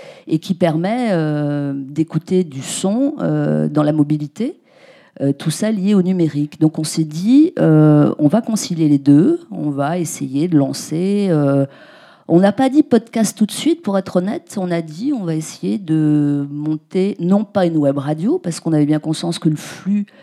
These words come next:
euh, on n'avait pas beaucoup de chance avec le flux, si vous voulez, donc il fallait offrir des choses que les gens écouteraient si, euh, ils en avaient envie, on espérait qu'ils en aient envie,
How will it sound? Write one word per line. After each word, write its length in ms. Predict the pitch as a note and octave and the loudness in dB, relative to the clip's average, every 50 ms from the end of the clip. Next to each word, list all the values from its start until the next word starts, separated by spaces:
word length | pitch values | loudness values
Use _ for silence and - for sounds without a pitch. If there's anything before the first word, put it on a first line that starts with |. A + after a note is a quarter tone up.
| - - - - - _ _ - - | -20 -20 -20 -20 -20 _ _ -8 -4
euh, 360 | C#3 C#3+ C#3+ C#3+ C#3+ C#3+ C#3+ - | -2 -2 -2 -2 -2 -2 -2 0
on 80 | D3 D3 | 0 0
n'avait 140 | D3+ D#3 | 0 2
pas 100 | D#3 F#3 | 0 0
beaucoup 220 | F3+ E3+ E3 - E3+ | 0 0 -2 -4 -8
de 40 | - | -12
chance 280 | - - E3 D#3+ - | -12 -10 -10 -10 -8
avec 180 | D#3 C#3+ D3 - | -8 -8 -6 -6
le 80 | D3+ | -8
flux, 400 | C3+ C3 - - D#3+ G3+ B3+ D4 - _ | -8 -8 -10 -8 -4 -4 -4 -4 -6 _
si 180 | - - - | -18 -16 -14
vous 100 | C3+ C3+ | -14 -12
voulez, 380 | C3+ C3+ C#3+ D#3 G3 A3+ C4 - _ - - - - - _ _ - | -10 -10 -8 -8 -8 -8 -10 -12 _ -20 -20 -20 -20 -20 _ _ -6
donc 260 | D#3 F#3+ - - - | -4 -4 -4 -6 -8
il 40 | D#3+ | -8
fallait 460 | - - D3+ D3 D3+ D#3+ G3 A#3 - - | -4 -2 -2 0 0 0 -2 -2 2 4
offrir 500 | E3 D#3+ - - - - F#3 F#3+ G#3 G3 | 2 2 2 -2 -8 -6 -4 -4 -2 -2
des 80 | E3 | -4
choses 600 | - - - D#3+ D#3 D#3+ G#3 C4 G#3+ D3 C#3 C#3 - | -6 -4 -2 0 0 0 0 0 0 -2 -2 -2 -6
que 120 | - - D#3+ | -4 -2 0
les 180 | D3 D3 D3 | 0 2 0
gens 440 | C#3 B2+ C#3 D3 D#3 E3 F#3+ A#3 - - _ | 0 0 0 0 0 0 0 -2 -6 -6 _
écouteraient 680 | E3+ E3 - D#3+ D#3 - - - C#3+ D#3 F#3+ C4+ B3+ A#3 | -6 -6 -6 -10 -12 -12 -12 -8 -6 -4 -4 -4 -4 -6
si, 640 | - - - - - - D3 D#3 F3 F#3 F3 D#3+ C#3 | -8 -10 -14 -10 -4 -2 -2 0 2 2 2 2 2
euh, 720 | B2+ C#3+ D3 D3 - - D3+ D3+ D3+ D3+ C#3+ C#3 - - | 2 0 0 0 0 0 0 0 0 0 0 -2 -2 -4
ils 220 | C#3 C#3+ C3+ C3 C#3 | -4 -6 -6 -4 -4
en 60 | C3+ | -4
avaient 180 | C3+ B2+ C3 C#3 | -4 -6 -6 -6
envie, 400 | C3+ C#3 C#3 D#3+ A#3 D#4 C#4 F#3 | -4 -2 -2 0 0 0 0 -2
on 140 | D3+ C#3+ | -4 -6
espérait 400 | C#3+ B2+ - - - C#3 C#3 D3+ | -10 -12 -12 -12 -12 -10 -8 -10
qu'ils 180 | D3+ - C3+ C3 | -8 -8 -10 -8
en 60 | C3 | -6
aient 160 | C#3+ C#3+ - | -8 -6 -6
envie, 320 | C3+ C#3 C#3 D3 G3+ C4 | -6 -4 -2 0 0 0